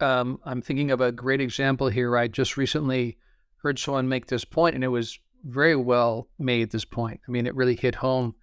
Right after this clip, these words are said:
on how we do this in terms of what we're willing to sort of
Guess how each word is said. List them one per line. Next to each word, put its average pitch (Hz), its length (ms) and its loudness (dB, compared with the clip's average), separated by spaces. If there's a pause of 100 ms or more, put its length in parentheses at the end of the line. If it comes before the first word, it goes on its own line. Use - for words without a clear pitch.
(220)
on 120 60 -2
how 143 160 2
we 143 100 2
do 147 240 4
this 113 260 2
in 127 80 0
terms 135 300 -2
of 127 200 0 (560)
what 151 120 4
we're 202 100 2
willing 147 320 2
to 127 560 0
sort 131 200 0
of 117 160 -2